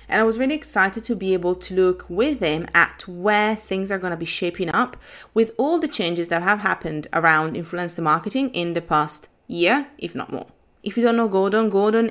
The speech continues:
is the global head of influencer marketing at the Branded Content Marketing Association and the founder of the Influence Division. He's also the podcast host of Influence,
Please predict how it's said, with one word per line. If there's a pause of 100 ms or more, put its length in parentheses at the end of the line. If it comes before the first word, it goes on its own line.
is
the
global
head
of
influencer
marketing
at
the
Branded
Content
Marketing
Association (500)
and
the
founder
of
the
Influence
Division. (640)
He's
also
the
podcast
host
of
Influence,